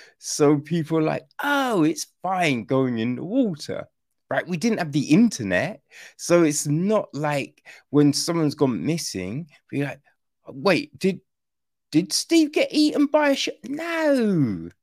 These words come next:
No, Steve went to visit family. <laughs> Don't be silly.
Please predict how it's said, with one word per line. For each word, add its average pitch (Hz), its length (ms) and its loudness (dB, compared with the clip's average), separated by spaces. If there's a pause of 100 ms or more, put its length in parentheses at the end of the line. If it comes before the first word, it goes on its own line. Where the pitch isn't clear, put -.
(100)
No, 226 260 -2
Steve 208 380 -2
went 180 140 0
to 151 60 -6
visit 151 280 -2
family. 135 800 0
<laughs> 151 300 -4
Don't 143 600 -6
be 95 140 -6
silly. 143 880 -6